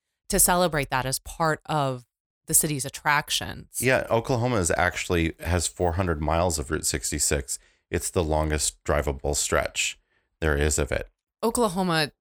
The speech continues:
Speaker 1: needs something going for it 'cause they don't get a lot of national park love. So they have really embraced Route sixty-six for tourism there.
Speaker 2: Yeah. So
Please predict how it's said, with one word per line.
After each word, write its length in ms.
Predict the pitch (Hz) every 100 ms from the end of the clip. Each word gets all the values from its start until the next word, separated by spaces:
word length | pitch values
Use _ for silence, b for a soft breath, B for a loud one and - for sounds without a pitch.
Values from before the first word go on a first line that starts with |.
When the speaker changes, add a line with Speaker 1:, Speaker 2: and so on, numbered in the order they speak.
| -
Speaker 1:
needs 320 | 185 175 160
something 400 | - 165 - 156
going 280 | 151 143 143
for 260 | - 143 131
it 60 |
'cause 160 | - 147
they 100 | 147
don't 180 | 151 147
get 100 | 143
a 60 |
lot 200 | 135 131
of 80 | 139
national 400 | 139 123 - 135
park 320 | - 127 -
love. 280 | 151 143 143
So 280 | - 139 127
they 240 | 127 143
have 180 | 139 135
really 300 | 143 135 135
embraced 760 | 139 139 135 127 123 - - - -
Route 260 | 156 135
sixty-six 880 | - 139 - 143 147 127 123 - -
for 140 | - 151
tourism 520 | - 127 123 131 127
there. 300 | 123 117 110 -
Speaker 2:
Yeah. 180 | 71 - _ _ _ _ _ -
So 400 | - 170 147